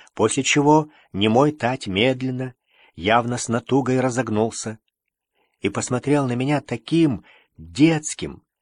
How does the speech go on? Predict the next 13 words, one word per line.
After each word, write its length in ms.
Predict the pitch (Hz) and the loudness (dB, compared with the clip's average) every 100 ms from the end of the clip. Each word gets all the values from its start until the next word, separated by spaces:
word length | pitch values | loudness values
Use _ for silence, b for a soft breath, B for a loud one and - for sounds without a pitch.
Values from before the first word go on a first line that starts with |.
| _ _ _ | _ _ _
таким 400 | - 110 156 147 - | -6 -2 -2 -2 -6
чистым 760 | - 165 175 156 - 92 - _ _ _ _ _ - | -6 -2 -2 -4 -6 -8 -10 _ _ _ _ _ -10
и 60 | - | -4
при 160 | 135 | 0
этом 240 | 147 147 131 | 0 -2 -4
таким 440 | 139 - 185 156 b b _ _ | -4 -2 -4 -4 b b _ _
обиженным 760 | 151 151 127 185 147 147 107 87 | 0 0 0 0 0 0 -2 -6
взглядом, 840 | - - 110 180 175 139 82 - _ _ _ _ _ _ _ _ _ _ | -10 -6 -4 -2 -2 -4 -4 -8 _ _ _ _ _ _ _ _ _ _
что 200 | - 104 | -8 -4
меня 240 | 95 113 | -2 -2
невольно 560 | 135 123 98 131 135 127 | -2 -4 0 0 0 -4
пробрали 460 | - 104 101 113 | -4 -4 -2 -2
мурашки. 580 | 113 101 98 - - 82 | -4 -4 -4 -6 -10 -14